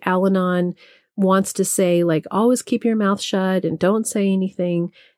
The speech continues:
And that may or not, may not be true. That's my interpretation of it. Again, with everything I say, I am not an Al-Anon expert. I'm actually not affiliated with Al-Anon.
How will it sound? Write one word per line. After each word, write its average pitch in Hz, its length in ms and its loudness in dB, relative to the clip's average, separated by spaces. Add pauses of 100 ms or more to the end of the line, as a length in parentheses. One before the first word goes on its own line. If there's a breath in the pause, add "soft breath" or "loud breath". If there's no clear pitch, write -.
And 170 500 0
that 202 260 0
may 208 220 4
or 202 100 4
not, 165 260 0 (280)
may 175 200 2
not 165 180 2
be 160 100 0
true. - 240 -2
That's 208 240 0
my 175 140 2
interpretation - 720 -2
of - 120 -6
it. - 180 -6 (200)
Again, 170 560 0
with 170 180 0
everything 202 420 2
I 175 80 2
say, 165 480 2
I 170 100 0
am 165 120 2
not 170 320 0
an 175 140 -2
Al-Anon 160 440 -2
expert. 175 540 -2
I'm 165 160 -2
actually 156 320 -2
not 147 220 -2
affiliated 190 1000 0
with 165 220 0
Al-Anon. 160 600 0